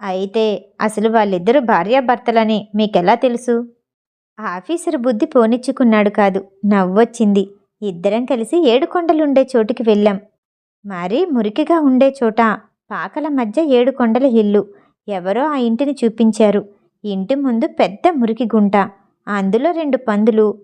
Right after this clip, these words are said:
స్వైర విహారం చేస్తున్నాయి. మేం ఇంటిని సమీపించేసరికి లోపల నుంచి తిట్లు వినిపించాయి. ఓ ఆడగొంతు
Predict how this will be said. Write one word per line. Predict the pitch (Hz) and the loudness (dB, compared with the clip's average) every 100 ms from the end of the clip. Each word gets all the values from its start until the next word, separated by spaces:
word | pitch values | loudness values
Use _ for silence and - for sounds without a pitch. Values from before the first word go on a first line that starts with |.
| _ | _
స్వైర | - 202 180 285 | -6 0 4 4
విహారం | 330 294 254 262 285 | 4 2 2 0 0
చేస్తున్నాయి. | 277 233 226 226 208 202 196 190 _ _ _ - | 2 0 2 0 2 2 2 -2 _ _ _ -6
మేం | 202 226 339 | -4 -2 -2
ఇంటిని | 247 214 320 370 | -2 -2 -4 -2
సమీపించేసరికి | 320 277 294 294 277 277 269 240 226 220 220 240 - | 2 2 2 0 2 2 2 0 0 0 0 0 -2
లోపల | 196 175 170 226 | 2 2 4 0
నుంచి | 240 233 220 311 | 2 0 -2 -2
తిట్లు | - 214 330 | -2 0 0
వినిపించాయి. | 285 247 220 214 208 214 196 196 - _ _ _ | 2 2 2 0 2 2 2 0 -10 _ _ _
ఓ | 320 | -8
ఆడగొంతు | 339 208 214 262 262 220 208 | -6 -6 -4 -4 -2 -2 -4